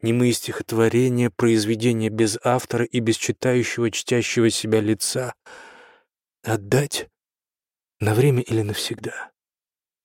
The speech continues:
А вот ранимость Клеевара, Бори, девяносто седьмого.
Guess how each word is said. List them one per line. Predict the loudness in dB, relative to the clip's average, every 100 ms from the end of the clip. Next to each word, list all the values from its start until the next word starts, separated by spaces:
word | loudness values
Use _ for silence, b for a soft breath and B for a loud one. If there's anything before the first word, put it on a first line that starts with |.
| _ -2
А | 2
вот | 2 2
ранимость | 2 2 2 2 0 -2 -2
Клеевара, | 2 4 4 4 2 2 0
Бори, | 0 2 4 4 2 -2 _ _ _ _ _ _ _ _ -10
девяносто | -4 -2 -2 -2 -4 -4 -4
седьмого. | -4 -4 -4 -4 -4 -4 -6 -8